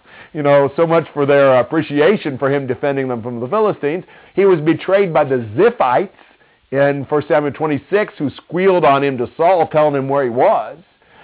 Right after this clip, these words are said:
So I don't think it's so unreasonable that David has some suspicion. Do you suppose these guys are really coming over to him with honorable intentions or not? Um,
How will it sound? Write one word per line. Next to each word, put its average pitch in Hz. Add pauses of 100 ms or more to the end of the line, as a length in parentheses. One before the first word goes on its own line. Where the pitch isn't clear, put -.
(180)
So 466
I 240
don't 370
think 165
it's -
so 196
unreasonable 175
that 160
David 175
has 180
some 196
suspicion. 214
Do 143
you 170
suppose 165
these 185
guys 165
are 160
really 170
coming 170
over 170
to 151
him 151 (260)
with 151
honorable 156
intentions 139
or 117
not? 110 (560)
Um, 160